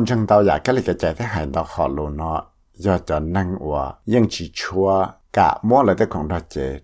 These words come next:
cho lại tu sĩ. Cho cho Miss Lana Atala, 我要做 Community Service Coordinator 的，lúc còn học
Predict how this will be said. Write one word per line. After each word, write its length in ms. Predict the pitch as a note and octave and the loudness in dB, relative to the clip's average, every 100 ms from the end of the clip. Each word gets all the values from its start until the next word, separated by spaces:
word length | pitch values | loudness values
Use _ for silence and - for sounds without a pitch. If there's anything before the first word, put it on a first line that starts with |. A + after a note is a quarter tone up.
| _ | _
cho 100 | - | -8
lại 140 | D2+ - | -6 -6
tu 100 | D2 | -8
sĩ. 300 | C#2 - B1 B1 _ _ _ _ _ _ _ _ _ _ _ _ _ - _ _ _ _ _ | -12 -12 -12 -12 _ _ _ _ _ _ _ _ _ _ _ _ _ -20 _ _ _ _ _
Cho 180 | B2+ B2 | 4 6
cho 100 | B2+ | 6
Miss 280 | B2 C3 - | 4 2 4
Lana 380 | A2 G2+ F#2+ F#2 | 6 6 6 2
Atala, 960 | - F2 - _ F2+ E2+ E2 D2 D2 - _ | 2 -2 -6 _ 0 2 2 0 -2 -6 _
我 220 | - E2 | -4 -4
要 520 | D#2 G#2 F#2+ F2+ F2+ - | 2 4 4 4 2 0
做 140 | F#2 | -2
Community 600 | F#2 - A2 A#2 A#2+ A#2 | 0 2 6 6 6 2
Service 420 | G2+ A2+ A2 B2 - | 4 6 6 4 -2
Coordinator 800 | - F#2+ F#2+ F#2 F2 F2 E2+ D#2+ | 2 4 4 2 0 0 -2 -2
的， 120 | C#2+ | 0
lúc 240 | E2 C#3 - | 2 0 0
còn 140 | F2 | -6
học 340 | D2 - C2 | -6 -4 -2